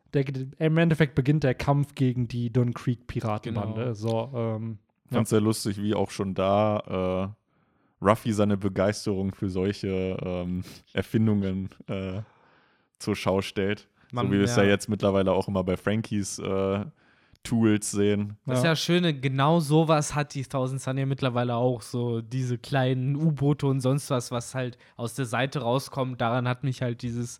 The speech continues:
Speaker 2: äh, Small Fish Number One Ding auch schon erinnert, um ehrlich zu sein. Nur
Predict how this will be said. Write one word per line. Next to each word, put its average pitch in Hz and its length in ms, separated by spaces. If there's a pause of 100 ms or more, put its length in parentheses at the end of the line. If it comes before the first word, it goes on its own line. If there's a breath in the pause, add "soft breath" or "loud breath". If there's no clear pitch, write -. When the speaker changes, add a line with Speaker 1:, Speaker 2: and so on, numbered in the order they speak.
(400 soft breath)
Speaker 2:
äh, 117 320
Small 117 300
Fish - 260
Number 117 240
One 117 280
Ding 117 200
auch 101 160
schon 110 220
erinnert, 95 400
um 104 100
ehrlich 101 180
zu - 140
sein. 104 240
Nur 196 280